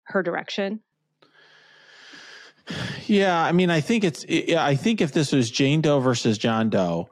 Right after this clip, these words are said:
Speaker 2: and the defense was represented by Roberta Kaplan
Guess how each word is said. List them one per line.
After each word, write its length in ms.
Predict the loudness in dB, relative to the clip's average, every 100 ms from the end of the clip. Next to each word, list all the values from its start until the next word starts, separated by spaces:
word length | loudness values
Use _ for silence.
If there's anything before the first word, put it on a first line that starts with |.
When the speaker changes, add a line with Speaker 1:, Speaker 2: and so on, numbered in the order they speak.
| -16 -20 _ _ -2
Speaker 2:
and 360 | 0 0 2
the 100 | 2
defense 720 | 0 -4 -4 -2 0 -2 -6 -2
was 200 | 0 2
represented 560 | 0 0 2 2 2
by 120 | 2
Roberta 400 | 2 2 2 2
Kaplan 600 | 0 0 0 0 0 0